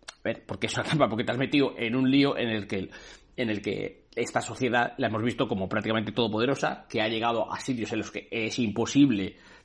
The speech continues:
que se haya hecho. Si tú tienes que explicar cómo, cómo se ha hecho y quién está detrás de eso,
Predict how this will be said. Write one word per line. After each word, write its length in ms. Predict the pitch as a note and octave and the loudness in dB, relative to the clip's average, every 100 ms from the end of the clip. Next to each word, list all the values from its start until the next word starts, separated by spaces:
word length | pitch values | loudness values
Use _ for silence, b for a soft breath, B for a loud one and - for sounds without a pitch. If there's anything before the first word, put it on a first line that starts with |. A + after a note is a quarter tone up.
| _ - | _ -2
que 400 | G#2+ G#2 G#2 G2+ | 0 2 0 2
se 100 | B2 | 4
haya 140 | A#2+ | 4
hecho. 200 | C3+ F3+ | 4 2
Si 160 | - A2+ | 0 0
tú 160 | C#3 | 2
tienes 240 | B2 C3+ - | 2 2 2
que 180 | C#3 - | 0 2
explicar 840 | C#3 - C3 B2+ D3+ C#3 G#2 A2+ - | -4 -2 -2 2 4 4 0 -8 0
cómo, 600 | C3+ B2+ B2 A#2+ B2 B2+ | 2 4 4 4 2 2
cómo 180 | C3 | 2
se 120 | B2 B2 | 4 2
ha 40 | |
hecho 240 | E3 - | 2 2
y 80 | A#2+ | 2
quién 140 | B2+ A#2+ | 2 0
está 160 | C#3 | 2
detrás 260 | B2 B2 B2 | 2 2 0
de 80 | C#3+ | 0
eso, 220 | F#3 | 2